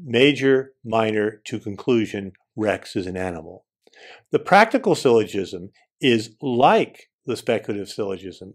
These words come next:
but instead of concluding to more knowledge, it concludes to action, or more literally, it concludes to a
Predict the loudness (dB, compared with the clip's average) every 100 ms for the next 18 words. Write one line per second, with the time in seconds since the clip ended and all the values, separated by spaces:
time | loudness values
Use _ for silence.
0 | -4 -2 -4 0 2 4 2 0 _ _
1 | _ _ -8 -8 2 4 6 4 0 -6
2 | -12 -10 -2 2 4 4 4 6 4 2
3 | -8 -18 _ _ _ -6 -6 -6 -8 -2
4 | 2 4 2 0 -8 -10 -10 -2 0 0
5 | -2 -10 -12 -14 _ -8 -6 0 0 6
6 | 6 6 2 -2 -10 _ -6 -6 -4 -6
7 | -2 0 2 2 0 -6 -20 -20 _ -10
8 | -2 0 0 -2 -8 -6 -6